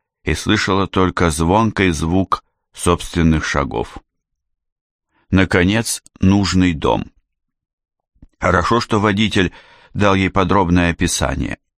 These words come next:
Она позвонила в дверь. Подняв голову, обнаружила глазок камеры наблюдения.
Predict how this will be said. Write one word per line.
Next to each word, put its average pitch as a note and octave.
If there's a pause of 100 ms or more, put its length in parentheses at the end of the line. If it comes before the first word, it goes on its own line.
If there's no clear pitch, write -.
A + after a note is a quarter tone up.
(560)
Она G2
позвонила G#2
в F2
дверь. B1 (920)
Подняв D#2
голову, F#2 (500)
обнаружила G#2
глазок F#2 (120)
камеры F2+
наблюдения. D#2+